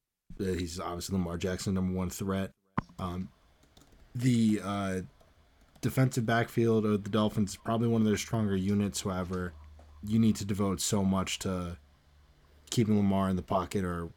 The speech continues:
worrying about Lamar in the pass game, and he extends so many plays that, to a certain extent,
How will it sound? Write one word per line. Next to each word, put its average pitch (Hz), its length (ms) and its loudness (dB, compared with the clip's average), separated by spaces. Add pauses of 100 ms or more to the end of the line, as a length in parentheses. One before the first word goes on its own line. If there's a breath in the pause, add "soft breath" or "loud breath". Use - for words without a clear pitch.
(200)
worrying 101 300 0
about 90 200 -2
Lamar 92 300 -2
in 92 60 -2
the 85 60 -6
pass 95 340 -6
game, 92 360 -2
and 87 120 -4
he 101 140 -2
extends 98 400 -4
so 113 80 0
many 98 200 0
plays 92 420 -2
that, 87 300 -10 (360)
to 113 100 0
a 95 60 2
certain 113 300 0
extent, 95 500 -2